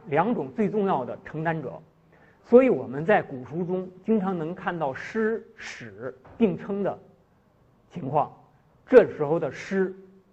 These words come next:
特指乐师啊，就是大家读先秦文献的时候，师经常特指乐师啊。《左传》襄公十四年说：“史为书，古为诗，公宋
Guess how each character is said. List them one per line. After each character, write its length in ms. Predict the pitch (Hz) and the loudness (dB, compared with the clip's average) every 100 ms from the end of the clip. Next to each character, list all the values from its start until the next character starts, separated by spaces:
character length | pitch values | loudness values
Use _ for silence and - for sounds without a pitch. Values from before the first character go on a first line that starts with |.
| _ _ | _ _
特 300 | - 277 196 | -2 2 2
指 380 | - 127 113 123 - - | 0 -12 -10 -12 -12 2
乐 240 | 233 175 | 4 4
师 300 | 120 131 131 - - _ _ | 2 -10 -12 -14 -20 _ _
啊， 180 | 110 104 _ _ - | -20 -20 _ _ -2
就 80 | |
是 60 | - | 2
大 140 | 190 | 2
家 140 | 180 180 | 2 0
读 160 | 180 | -2
先 240 | 185 190 185 | 2 2 2
秦 120 | 190 | -2
文 160 | 135 151 | -4 0
献 200 | 202 151 | 0 0
的 80 | 117 | -8
时 160 | - | -12
候， 180 | 110 110 - | -12 -12 -14
师 440 | - - 208 202 - - - _ | -18 -8 -2 -2 -4 -12 -20 _
经 280 | - 196 202 | -2 -2 -2
常 300 | - 135 - - _ | -4 -6 -6 -16 _
特 280 | - - 151 | -8 -2 -2
指 240 | - 92 - - | -2 -14 -18 -6
乐 220 | 190 147 | 0 0
师 260 | - 127 120 - _ _ _ | -2 -12 -14 -18 _ _ _
啊。 80 | 117 120 _ _ - - - - _ _ | -20 -20 _ _ -20 -20 -20 -20 _ _
《左 140 | 185 185 | 4 6
传》 180 | 247 202 - - | 6 4 0 2
襄 200 | 226 226 | 2 4
公 120 | 220 | 2
十 120 | 214 | 0
四 200 | 220 185 | -2 -4
年 220 | 117 123 - _ - | -4 -10 -14 _ 0
说 140 | 202 - | 2 0
：“史 400 | - - 180 175 | -8 -4 2 6
为 240 | 175 254 | 6 6
书， 400 | 247 - 226 220 - - | 4 0 0 0 -6 -8
古 280 | 165 151 143 | -4 -2 2
为 240 | 156 214 | 2 2
诗， 420 | 180 - 214 202 - - | -2 -6 -2 -2 -4 0
公 280 | 208 208 208 | 2 2 -2
宋 300 | - 214 | 0 0